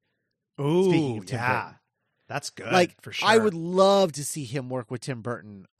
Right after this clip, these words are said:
Speaker 2: because, like, he needs to work with somebody who knows how to make practical shit again. Um,
Speaker 1: Oh, yeah. I mean, like,
Speaker 2: yeah.
Speaker 1: not to, not to get off on a, on a, on a tangent, but, like, um,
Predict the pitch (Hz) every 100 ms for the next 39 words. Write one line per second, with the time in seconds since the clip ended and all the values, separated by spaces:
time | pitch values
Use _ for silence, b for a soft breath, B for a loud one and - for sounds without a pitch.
0 | - 131 - 143 135 131 120 _ - 214
1 | 214 240 190 196 170 165 143 - 139 131
2 | 120 139 135 131 127 120 110 113 - 110
3 | 107 101 92 - 95 90 85 - _ _
4 | _ _ _ _ _ _ 107 104 95 165
5 | 160 104 104 107 104 95 143 160 170 165
6 | 147 101 78 _ _ _ _ _ _ 165
7 | 165 156 156 165 156 160 147 - 131 123
8 | 123 127 123 - 131 117 - 131 131 123
9 | 156 - 160 139 - 120 117 - - _
10 | _ _ _ _ _ _ _ _ 127 123
11 | 120 117 113